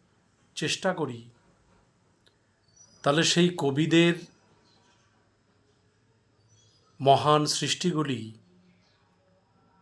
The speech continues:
মানুষের কাছে পৌঁছাতে পারে এবং মানুষের চিন্তা চেতনায়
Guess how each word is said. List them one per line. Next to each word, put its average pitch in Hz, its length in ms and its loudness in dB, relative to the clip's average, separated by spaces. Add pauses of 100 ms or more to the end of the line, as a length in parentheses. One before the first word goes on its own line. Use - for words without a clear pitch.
(760)
মানুষের 135 500 2
কাছে 160 240 -2
পৌঁছাতে 151 520 -6
পারে 170 360 -8 (1400)
এবং 240 220 6
মানুষের 208 880 4 (1900)
চিন্তা 190 400 4
চেতনায় 165 600 0